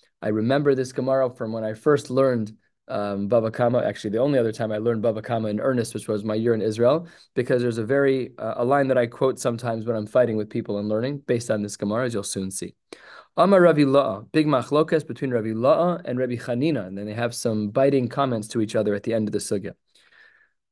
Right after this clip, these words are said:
Ravi La'a says, "Ganav tle v'nase ayil." If you buy a baby ram,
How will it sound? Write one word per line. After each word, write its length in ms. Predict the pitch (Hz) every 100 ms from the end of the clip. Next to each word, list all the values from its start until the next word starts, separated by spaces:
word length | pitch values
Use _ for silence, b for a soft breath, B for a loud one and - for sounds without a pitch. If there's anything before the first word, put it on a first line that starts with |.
| -
Ravi 200 | 135 151
La'a 180 | 175
says, 420 | 175 143 101 - - _ -
"Ganav 480 | 120 131 180 185 175
tle 320 | 180 - 139
v'nase 520 | 127 123 120 117 - -
ayil." 320 | 104 82 - _ _ _ -
If 140 | 135
you 120 | 131 135
buy 300 | 143 151 160
a 120 | 135
baby 340 | 135 151 123
ram, 380 | 110 104 101 151